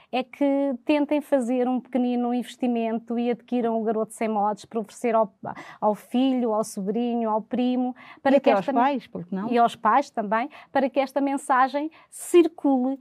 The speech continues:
Speaker 1: e para que nós tenhamos uma percepção coletiva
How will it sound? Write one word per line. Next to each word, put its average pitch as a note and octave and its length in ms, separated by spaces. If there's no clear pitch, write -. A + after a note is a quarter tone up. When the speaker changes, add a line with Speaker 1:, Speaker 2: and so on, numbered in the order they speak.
Speaker 1:
e C#4 80
para C#4 240
que C#4 120
nós B3+ 200
tenhamos C4 380
uma B3 560
percepção A#3+ 540
coletiva B3+ 920